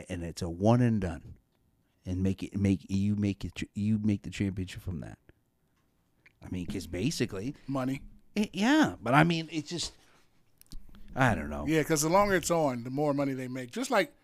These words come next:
Speaker 2: for example, real quick, and we can get to something else, we can get out of here. But the Zion thing.
Speaker 1: Right.
Speaker 2: He, he's never, he never plays.
Speaker 1: Well, that's what I'm saying. Oh, uh,
Speaker 2: He's, he's, he's gonna be a porn
Speaker 1: I
Speaker 2: star now, according to
Speaker 1: What?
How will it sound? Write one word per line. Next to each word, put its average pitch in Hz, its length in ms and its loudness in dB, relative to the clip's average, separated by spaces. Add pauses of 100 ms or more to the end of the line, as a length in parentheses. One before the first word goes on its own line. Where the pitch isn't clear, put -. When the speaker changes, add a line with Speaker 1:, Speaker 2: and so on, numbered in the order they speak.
(120)
Speaker 2:
for 180 140 -6
example, 160 320 -2
real 156 120 -2
quick, 147 200 -6
and 139 60 -8
we 143 60 -4
can 139 80 -10
get 147 120 -8
to 165 40 -10
something 143 220 -2
else, 135 80 -6
we 127 80 -12
can 135 80 -10
get 131 100 -12
out 131 60 -12
of 135 80 -10
here. 127 60 -10
But 143 220 -6 (680)
the 175 100 2
Zion 160 500 2
thing. 113 220 -16 (260)
Speaker 1:
Right. 92 260 -12 (1400)
Speaker 2:
He, 254 200 -8 (640)
he's 151 200 -8
never, 185 240 -4 (180)
he 156 100 -6
never 170 200 -2
plays. 190 480 -14 (1080)
Speaker 1:
Well, 170 160 2
that's 151 240 4
what 151 100 2
I'm 151 100 2
saying. 196 580 4
Oh, 156 120 8 (100)
uh, 160 60 0
Speaker 2:
He's, 170 280 -4 (340)
he's, 147 320 -6
he's 139 240 -6
gonna 139 160 -4
be 139 140 -2
a 151 80 0
porn 226 280 2
Speaker 1:
I - 20 4
Speaker 2:
star 127 220 -4
now, 95 220 -16 (560)
according 135 340 -4
to 120 220 -12 (180)
Speaker 1:
What? 135 520 2